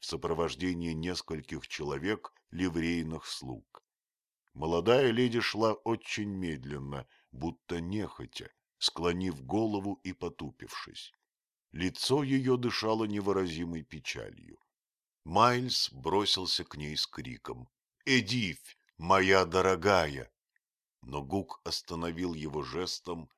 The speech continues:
и, обернувшись к молодой леди, торжественно произнёс: «Взгляните на него! Знаете вы этого человека?»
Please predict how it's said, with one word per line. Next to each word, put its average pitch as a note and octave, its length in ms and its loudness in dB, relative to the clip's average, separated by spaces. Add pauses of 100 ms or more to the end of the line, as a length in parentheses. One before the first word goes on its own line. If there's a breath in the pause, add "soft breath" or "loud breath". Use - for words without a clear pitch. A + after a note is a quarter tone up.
(140)
и, - 60 -10
обернувшись C2+ 840 -6
к - 80 -20
молодой D2 420 -4
леди, G#2+ 320 0
торжественно D#2 960 -4
произнёс: C2 840 -10 (680)
«Взгляните B2+ 1000 -2
на F#2+ 120 -4
него! F#2+ 520 -2 (500)
Знаете E3 720 -2
вы E3+ 340 2
этого D3 460 -2
человека?» B2+ 960 -2